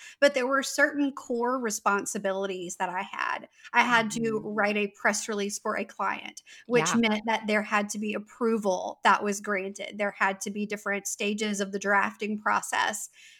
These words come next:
Speaker 1: And it seems that if you, if you're someone thinking about, "Okay, well, how can I use systems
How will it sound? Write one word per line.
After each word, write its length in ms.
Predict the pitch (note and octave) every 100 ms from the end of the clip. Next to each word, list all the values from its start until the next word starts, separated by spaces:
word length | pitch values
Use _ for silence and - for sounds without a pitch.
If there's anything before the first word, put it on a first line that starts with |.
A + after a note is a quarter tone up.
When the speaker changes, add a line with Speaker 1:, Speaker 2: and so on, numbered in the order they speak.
| _
Speaker 1:
And 120 | C4
it 140 | B3+ A#3+
seems 480 | - C#4+ C#4+ D4+ D4+
that 360 | A3+ G#3 G#3 -
if 160 | A#3
you, 440 | A#3 A3 A3 G#3 G#3
if 160 | G#3
you're 140 | A3+ A3
someone 420 | - G#3+ G#3+ G#3
thinking 320 | G#3 G#3+ G#3+
about, 260 | G#3+ G3+ -
"Okay, 200 | A3 G#3+
well, 160 | G3
how 180 | G3 C4
can 160 | C#4+ D4
I 60 |
use 360 | C4 A#3 A3+ A3
systems 640 | - G#3 - G#3 G3+ G3